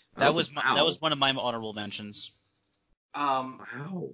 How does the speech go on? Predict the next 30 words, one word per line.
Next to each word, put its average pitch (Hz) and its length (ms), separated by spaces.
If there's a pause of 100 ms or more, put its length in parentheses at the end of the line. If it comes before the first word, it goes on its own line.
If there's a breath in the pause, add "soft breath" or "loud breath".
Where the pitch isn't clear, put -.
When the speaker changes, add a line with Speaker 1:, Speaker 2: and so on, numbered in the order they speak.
(340)
Speaker 3:
because 185 440
we've 170 260
never 196 500
seen, 175 800
we've 151 240
never 160 240
seen 170 500
these 151 280
Jedi. 175 480 (100)
The 165 160
Jedi 226 420
don't 180 200
believe 160 400
that 160 120
there's 139 200
any 139 160
Sith - 400
left. - 460 (1080)
Until 214 480
the 190 180
end, 170 480
um, 131 480 (500)
General 175 380
Hoth's 165 380
apprentice 160 640
finally 156 400
convinces 151 640
enough 139 340
of 156 160
them 127 360